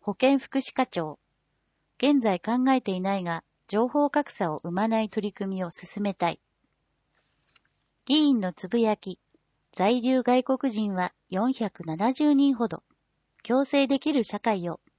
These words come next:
平山照孝議員の顔写真が掲載されています。この質問の動画配信が見られますとして、キューアールコードが掲載されています。以上です。十四ページ、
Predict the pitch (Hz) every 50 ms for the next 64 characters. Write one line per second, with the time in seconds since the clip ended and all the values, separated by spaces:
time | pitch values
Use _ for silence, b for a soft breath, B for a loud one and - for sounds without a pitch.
0 | _ _ _ _ _ _ _ _ _ _ _ _ _ _ _ _ _ - 208 226
1 | 247 269 262 262 247 254 247 - 254 247 294 285 - 285 254 - 214 202 185 214
2 | 220 226 214 202 190 180 - - - 190 208 247 262 302 302 302 - 254 233 208
3 | 190 180 - - - 196 220 233 - 233 226 226 - 233 214 226 220 - 226 220
4 | 220 214 220 220 - - - _ _ _ _ _ _ _ _ _ _ _ _ _
5 | _ _ _ - 254 269 330 330 - - - 294 277 277 262 254 233 226 214 -
6 | - _ - 220 269 294 339 349 - - 349 359 349 - 294 277 240 214 185 185
7 | 185 185 196 220 226 220 214 208 202 208 - - - _ _ _ - 196 190 -
8 | - - 190 185 b b b b b b b _ - - 285 320 330 349 349 349
9 | 349 339 - - 339 330 277 247 196 185 180 - - - 196 214 254 - 269 254
10 | 254 - - 233 226 226 - - 208 202 196 190 190 - - - _ _ _ _
11 | _ _ _ _ _ _ _ _ _ _ _ _ _ _ - 285 339 - 339 294
12 | 240 180 170 175 - - - _ _ _ _ _ _ _ _ _ _ _ _ _
13 | _ _ _ _ _ _ _ _ _ _ _ _ _ _ _ _ _ _ _ _
14 | _ _ _ _ _ _ _ _ _ _ _ _ _ _ _ _ _ _ _ -
15 | 294 339 359 349 349 349 349 339 330 - - 330 320 302 247 196 202 190 -